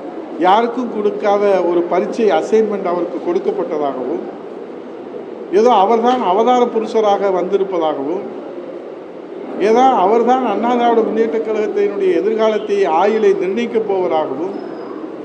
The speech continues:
அவர் எட்டு கோடி தமிழர்களிலே அவரும் ஒரு தமிழர், அது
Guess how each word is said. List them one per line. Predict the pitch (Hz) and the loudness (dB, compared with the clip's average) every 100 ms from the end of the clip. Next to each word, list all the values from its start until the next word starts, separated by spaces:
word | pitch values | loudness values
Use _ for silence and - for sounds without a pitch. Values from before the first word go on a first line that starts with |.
| - - - - - 170 | -12 -14 -14 -14 -6 2
அவர் | 233 269 214 | 4 4 4
எட்டு | 208 294 | 2 2
கோடி | 277 277 277 | 2 2 2
தமிழர்களிலே | 247 240 262 233 240 262 285 | 0 2 2 2 2 0 2
அவரும் | 214 247 262 247 | 2 2 2 2
ஒரு | 226 - | 2 2
தமிழர், | 196 214 220 208 | 0 2 0 0
அது | 185 | 0